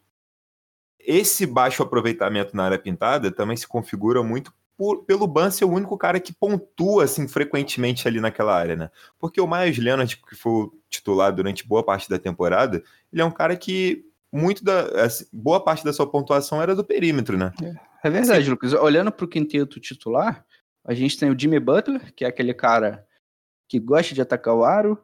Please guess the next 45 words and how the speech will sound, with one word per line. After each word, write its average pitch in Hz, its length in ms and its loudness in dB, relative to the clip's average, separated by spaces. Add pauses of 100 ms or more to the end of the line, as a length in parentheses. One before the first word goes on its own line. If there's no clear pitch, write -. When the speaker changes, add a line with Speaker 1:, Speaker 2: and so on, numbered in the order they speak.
(160)
Speaker 2:
que - 120 -4
usa 127 200 0
os 123 80 -6
bloqueios 117 420 -2
ali 113 160 -2
no 113 140 -4
perímetro 107 520 -4
pra 135 140 2
atacar 127 340 0
o 113 120 4
aro 151 300 2 (300)
e 120 80 -2
muitas 127 320 2
vezes 120 280 -2
distribuía 127 600 -2
pro 170 160 -4
perímetro, 156 560 -2 (320)
e 202 120 0
o 233 40 4
Ben, 151 460 2 (220)
que 120 160 0
veio 135 180 4
numa 156 240 2
crescente 147 560 -2
durante 131 300 -2
toda 123 160 -4
a 120 40 -6
temporada, 127 640 0 (300)
não 165 180 2
foi 160 220 2
o 139 40 2
jogador 127 440 2
agressivo 117 800 -4
em 113 60 -10
relação 113 380 -6
ao 110 80 2
aro 104 260 0 (520)
durante, 120 580 0 (280)
por 120 80 -4
exemplo, 117 360 -6
em 120 60 -6
outubro, 202 560 -2
o, 190 340 0
o 143 40 0
Ben 147 340 2